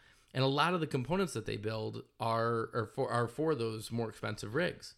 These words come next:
So we're getting same quality of products, lesser price, with a better experience. Our axe throwing. Now we're spending time with that of how can we best service the customer? What are the flows gonna be like? How much space is there?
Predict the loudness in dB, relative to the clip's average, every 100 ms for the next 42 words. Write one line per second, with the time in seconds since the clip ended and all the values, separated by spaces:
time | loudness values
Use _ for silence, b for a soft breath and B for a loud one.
0 | b b b -4 2 4 4 2 0 0
1 | 0 0 -2 -2 -4 -2 0 2 2 -2
2 | -6 -12 -4 -2 -2 -4 0 4 4 0
3 | -2 -4 -2 -4 -6 -6 -4 -4 -4 -12
4 | -16 b b b b b b b 0 6
5 | 8 6 2 -4 -6 -8 -12 -16 _ _
6 | _ _ _ _ _ -2 0 0 0 0
7 | 0 0 0 0 0 2 2 2 -2 -2
8 | -8 b b b 4 4 4 2 2 0
9 | 0 -4 -8 -6 -4 -2 -4 -2 -2 -2
10 | -4 -4 -2 -2 -2 0 2 0 -4 -6
11 | -6 -6 -6 -8 b b -2 0 0 -4
12 | 0 0 0 -4 -6 -8 -10